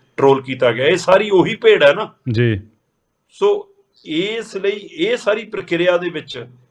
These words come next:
Speaker 1: ਕਿਤੇ ਨਾ ਕਿਤੇ ਬੀਜੇਪੀ ਕਾਫੀ ਹੱਦ ਤੱਕ ਘਿਰਦੀ ਨਜ਼ਰ ਆ ਰਹੀ ਹੈ। ਪਰ ਬੀਜੇਪੀ ਸ਼ਾਇਦ ਸੋਫੀਆ ਕੁਰੇਸ਼ੀ ਨੂੰ ਬਿਠਾ ਕੇ,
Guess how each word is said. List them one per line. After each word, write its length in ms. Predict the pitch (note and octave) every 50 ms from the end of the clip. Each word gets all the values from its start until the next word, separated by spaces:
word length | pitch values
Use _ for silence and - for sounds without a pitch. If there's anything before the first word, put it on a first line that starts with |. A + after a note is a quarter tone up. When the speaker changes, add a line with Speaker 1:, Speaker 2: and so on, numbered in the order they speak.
| _ -
Speaker 1:
ਕਿਤੇ 180 | D#3+ E3 E3+ F3
ਨਾ 120 | F3 F3
ਕਿਤੇ 240 | E3+ E3+ E3 E3+ E3
ਬੀਜੇਪੀ 480 | D3+ C3+ C3+ B2+ C3+ C#3 C3+ D3 D3
ਕਾਫੀ 380 | C#3+ - D#3+ D#3 D#3+ - E3 D#3
ਹੱਦ 60 | C#3
ਤੱਕ 240 | C#3 - D#3+ D#3+ -
ਘਿਰਦੀ 220 | E3 A#2+ A#2 A#2+
ਨਜ਼ਰ 240 | A2+ A2+ G#2+ G2+ G#2
ਆ 100 | G2+ G2+
ਰਹੀ 260 | G2+ G2+ G#2 G#2+ G#2
ਹੈ। 40 | G#2 - _ _ _ - - - _ _ _ _ _ -
ਪਰ 240 | D#3+ E3 E3 E3 - _ _ _ _ _ _ _ -
ਬੀਜੇਪੀ 420 | A2 B2+ C3 B2+ E3+ F#3 F3+ G3+ G3+
ਸ਼ਾਇਦ 320 | E3+ - F#3 F3+ F#3 F3
ਸੋਫੀਆ 440 | F3 - E3+ E3+ D#3+ D#3+ E3+ F3 F3
ਕੁਰੇਸ਼ੀ 440 | F3 E3+ D#3 D#3+ D3+ - - F3 E3+
ਨੂੰ 140 | E3+ E3+
ਬਿਠਾ 260 | D#3+ C#3 - D#3 D3+ D3
ਕੇ, 340 | C#3+ - D#3+ D3+ D3+ D3+